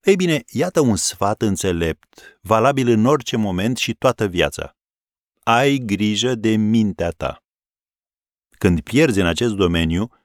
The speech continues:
pierzi în toate celelalte lucruri. În Proverbele, capitolul douăzeci și trei, înțeleptul Solomon scoate în evidență șase principii despre gândire,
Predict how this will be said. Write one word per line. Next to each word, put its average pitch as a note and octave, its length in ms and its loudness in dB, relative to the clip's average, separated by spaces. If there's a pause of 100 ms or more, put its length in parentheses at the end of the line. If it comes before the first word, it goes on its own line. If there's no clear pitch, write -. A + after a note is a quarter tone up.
(380)
pierzi G#2+ 280 2
în F#2+ 100 0
toate G#2 260 0
celelalte D2 500 -4
lucruri. - 440 -12 (920)
În A2+ 140 0
Proverbele, B2+ 560 2
capitolul D#2+ 480 -2
douăzeci D2 300 -4
și - 120 -8
trei, A2 320 -6 (800)
înțeleptul C3+ 560 0
Solomon E2+ 500 0
scoate C#3 300 -2
în B2 60 4
evidență F#2+ 560 0
șase B2 520 -2
principii F2 600 -4
despre E2 400 -2
gândire, D#2 680 -2